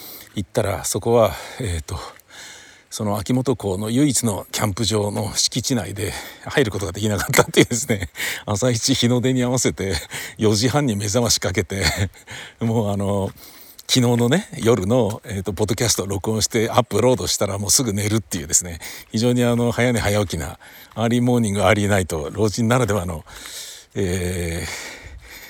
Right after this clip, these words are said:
早寝早起き生活で、翌朝起きたにもかかわらず、あの、五時十五分の日の出のタイミングにそこに行ったら入れないって、<laughs> で、Uターンするっていうですね、日の出に何Uターンしてるんだっていう、そういう感じだったんですね。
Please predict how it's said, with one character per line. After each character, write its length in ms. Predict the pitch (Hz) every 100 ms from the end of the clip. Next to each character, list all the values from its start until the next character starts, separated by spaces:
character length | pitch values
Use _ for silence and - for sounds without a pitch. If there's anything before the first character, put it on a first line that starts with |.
| - -
早 220 | 110 107
寝 80 | 87
早 200 | 90 101
起 60 | 95
き 120 | 101
生 240 | - 107
活 280 | 98 90 107
で、 260 | 107 117 110 76 -
翌 280 | 104 92 117
朝 220 | 110 104
起 80 | 110
き 80 | -
た 100 | 113
に 80 | 90
も 80 | 85
か 140 | 87
か 100 | 113
わ 100 | 110
ら 100 | 95
ず、 300 | 76 90 78 - - - - - -
あ 160 | 87
の、 260 | 87 90 98
五 140 | 117
時 140 | 95 90
十 180 | 98 104
五 80 |
分 140 | 82 85
の 80 | 78
日 100 | 98
の 100 | 101
出 120 | 101
の 120 | 104
タ 160 | 92 104
イ 60 |
ミ 120 | 104
ン 40 | 104
グ 60 |
に 80 | 101
そ 120 | -
こ 100 | 98
に 60 | 107
行 80 | 101
っ 20 |
た 100 | 104
ら 60 | -
入 200 | 107 107
れ 120 | 113
な 120 | 87
い 80 | 85
っ 40 | 80 - -
て、 80 | -
<laughs> 0 |
で、 120 | 143
U 180 | 107 123
タ 120 | 117
ー 40 | 123
ン 60 |
す 100 | 98
る 80 | 90
っ 20 |
て 160 | 87 -
い 40 |
う 20 | -
で 60 |
す 100 | -
ね、 180 | 82 80 - - - -
日 120 | -
の 140 | 113 139
出 120 | 143
に 160 | 139 131
何 260 | 143 123
U 140 | 101 107
タ 120 | 113
ー 60 |
ン 40 | 101
し 80 | -
て 80 |
る 100 | 95
ん 60 | 90
だ 80 | 71
っ 40 |
て 160 | - -
い 80 | 92
う、 60 | -
そ 640 | - - - - - 120
う 20 |
い 40 | 107
う 20 |
感 160 | 101 98
じ 80 |
だ 60 | 98
っ 40 |
た 140 | 82 73
ん 40 |
で 60 | 69
す 120 | -
ね。 160 | 139